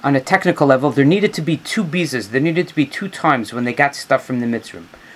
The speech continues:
One was the financial one. That happened at the Yam Suf. That's the money that they got.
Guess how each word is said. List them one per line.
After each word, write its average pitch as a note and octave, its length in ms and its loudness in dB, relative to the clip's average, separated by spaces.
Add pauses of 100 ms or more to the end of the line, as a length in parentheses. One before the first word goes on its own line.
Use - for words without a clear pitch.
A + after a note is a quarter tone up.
(160)
One F#3 220 2
was F3+ 160 -2
the - 100 2
financial C#3 520 0
one. F2 240 -10
That C3+ 180 0
happened C3+ 280 0
at A#2 100 -4
the A#2 80 -6
Yam G#2+ 200 -2
Suf. - 320 -14 (280)
That's D#3 200 0
the - 100 -2
money D#3 280 4
that B2+ 200 -2
they A#2 100 -4
got. F#2+ 260 -2